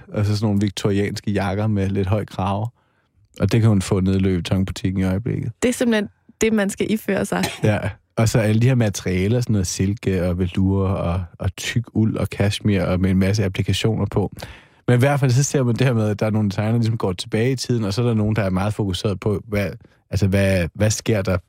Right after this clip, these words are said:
Speaker 1: øh, hvad er det nye tøj, vi skal have på? Der er jo også folk, der arbejder netop med, at hvad passer til vores livsstil? Levi's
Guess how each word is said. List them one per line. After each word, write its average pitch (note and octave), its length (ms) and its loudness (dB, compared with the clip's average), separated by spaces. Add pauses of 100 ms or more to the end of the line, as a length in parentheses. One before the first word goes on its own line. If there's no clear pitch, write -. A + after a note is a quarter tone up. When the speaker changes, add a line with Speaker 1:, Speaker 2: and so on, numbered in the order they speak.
Speaker 1:
øh, F#2 140 2 (1000)
hvad A#2 120 6
er B2 60 4
det A#2 160 6
nye A2+ 200 6
tøj, G2 260 -2
vi F#2 120 -2
skal - 160 -4
have F2+ 80 -2
på? - 320 -2 (100)
Der - 80 0
er G2 40 2
jo G#2 60 2
også A#2 140 0
folk, A2+ 180 0
der G2 80 0
arbejder F#2 440 0
netop F#2 220 2
med, F2 180 2
at E2+ 220 -4 (1200)
hvad A2+ 200 2
passer G2+ 360 2
til A2 160 0
vores F#2+ 300 0
livsstil? G#2 440 2
Levi's A2 280 4